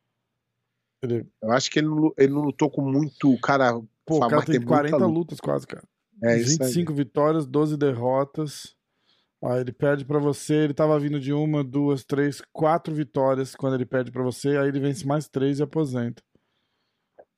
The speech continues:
Speaker 2: Entendeu? Então, porra, eu tive uma carreira curta, né? Poucas lutas, onze lutas, mas onze lutas de verdade.
Speaker 1: Ah, ele
Speaker 2: Não
Speaker 1: ganhou
Speaker 2: tem
Speaker 1: do Jeff Monson também.
Speaker 2: É, esse cara aí também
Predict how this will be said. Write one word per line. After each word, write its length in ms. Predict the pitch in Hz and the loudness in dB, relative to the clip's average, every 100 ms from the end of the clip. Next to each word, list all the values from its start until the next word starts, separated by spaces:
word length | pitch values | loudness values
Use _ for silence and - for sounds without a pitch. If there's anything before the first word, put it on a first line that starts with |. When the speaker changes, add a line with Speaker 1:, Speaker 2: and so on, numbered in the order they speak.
| _ _ _ _ - _ _ _ _ _ _ 104 _ _ - | _ _ _ _ -20 _ _ _ _ _ _ -20 _ _ -4
Speaker 2:
Entendeu? 580 | 113 - _ - 127 | -4 -6 _ 2 2
Então, 360 | 113 - 131 143 | 2 0 2 2
porra, 300 | - 147 123 | 4 4 4
eu 80 | 120 | 2
tive 260 | 120 165 | 0 0
uma 120 | 175 151 | 0 2
carreira 540 | 151 135 143 151 123 _ _ _ _ | 2 2 4 2 0 _ _ _ _
curta, 360 | - 190 - | 2 2 2
né? 200 | 147 156 139 - 127 | -2 -2 -8 -20 -2
Poucas 300 | 131 127 120 | 0 0 0
lutas, 340 | 123 - 139 | -2 -4 -6
onze 160 | 123 123 | -6 -2
lutas, 260 | 120 147 - - - - | -2 -2 -6 -14 -20 -6
mas 300 | - 135 127 131 | 2 2 4 4
onze 260 | 160 156 | 2 2
lutas 320 | 135 147 165 | 0 2 0
de 140 | 143 175 | -2 2
verdade. 500 | 196 185 156 127 147 | 2 2 2 2 2
Speaker 1:
Ah, 60 | |
ele 80 | 151 | 2
Speaker 2:
Não 80 | 135 | 0
Speaker 1:
ganhou 140 | 143 | 0
Speaker 2:
tem 140 | 143 127 | 0 2
Speaker 1:
do 80 | 156 | 0
Jeff 140 | 120 | -2
Monson 420 | 151 135 147 135 120 | -2 -2 -4 -6 -8
também. 380 | 117 127 147 151 _ _ _ _ _ _ _ _ - | -8 -6 -8 -12 _ _ _ _ _ _ _ _ -6
Speaker 2:
É, 240 | 110 139 | -2 -2
esse 140 | 135 | -4
cara 220 | - 127 143 | -2 0 0
aí 440 | 160 180 143 147 | 0 -2 0 -2
também 340 | - 143 143 | 0 -2 -2